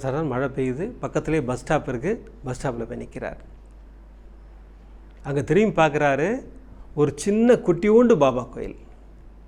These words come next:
அருமையா இருக்கு. பக்கத்துல ஒரு முனங்கல், "சாய்ராம், சாய்ராம், சாய்ராம், சாய்ராம்னு" உத்து கவனிக்கிறாரு. அந்த இருட்டுல ஒரு பாட்டி படுத்துக்கிட்டு இருக்காங்க, முணங்கிட்டு இருக்காங்க.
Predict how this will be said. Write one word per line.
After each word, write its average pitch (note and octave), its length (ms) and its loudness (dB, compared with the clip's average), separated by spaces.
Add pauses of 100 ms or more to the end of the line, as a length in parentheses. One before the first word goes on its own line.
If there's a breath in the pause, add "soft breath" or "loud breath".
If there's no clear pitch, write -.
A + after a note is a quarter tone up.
(240)
அருமையா D3 420 -6
இருக்கு. C3 220 -14 (520 soft breath)
பக்கத்துல G3 340 4
ஒரு D#3 160 6
முனங்கல், C#3 440 4 (540)
"சாய்ராம், C3 480 -10 (160)
சாய்ராம், B2+ 440 -8 (100)
சாய்ராம், C3 460 -14 (100)
சாய்ராம்னு" A#2+ 520 -10 (720 soft breath)
உத்து C#3+ 260 -6
கவனிக்கிறாரு. F3+ 640 4
அந்த E3+ 180 -2
இருட்டுல F3 420 0
ஒரு E3+ 180 0
பாட்டி F3+ 440 -2
படுத்துக்கிட்டு D3+ 480 -6
இருக்காங்க, C3+ 320 -6
முணங்கிட்டு C#3+ 480 -4
இருக்காங்க. B2+ 340 -10